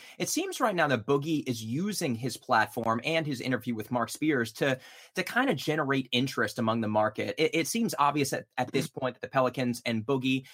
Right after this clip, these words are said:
you know, are at a standstill. It's six weeks until, uh, anything will, will surface and until other teams can, can start contacting. So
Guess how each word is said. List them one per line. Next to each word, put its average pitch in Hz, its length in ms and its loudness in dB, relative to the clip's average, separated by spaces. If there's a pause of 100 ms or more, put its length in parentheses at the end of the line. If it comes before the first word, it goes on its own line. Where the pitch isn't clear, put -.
(140)
you 226 100 2
know, 214 140 4
are 175 200 4
at 170 140 4
a 170 40 0
standstill. 127 520 0
It's 135 160 -2
six - 200 -6
weeks 135 280 0
until, 117 400 2
uh, 110 400 6
anything 131 400 0
will, 110 260 0
will 117 180 -4
surface 117 580 -4
and 110 220 -4
until 127 360 0
other 123 160 0
teams 117 320 -4
can, 110 340 -4
can 123 140 -4
start 131 240 -2
contacting. 113 800 0
So 131 320 0